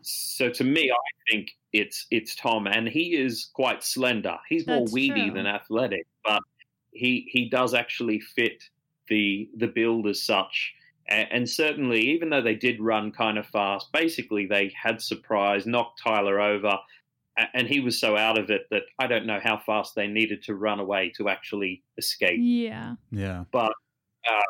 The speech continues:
Speaker 1: you know, I think never trust a politician, a-,
Speaker 3: Yes.
Speaker 1: and so obviously, you know, Tom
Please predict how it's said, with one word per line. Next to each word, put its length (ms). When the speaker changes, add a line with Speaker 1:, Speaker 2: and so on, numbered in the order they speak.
Speaker 1:
you 120
know, 120
I 80
think 380
never 300
trust 360
a 40
politician, 920
a-, 220
Speaker 3:
Yes. 120
Speaker 1:
and 200
so 220
obviously, 840
you 100
know, 160
Tom 440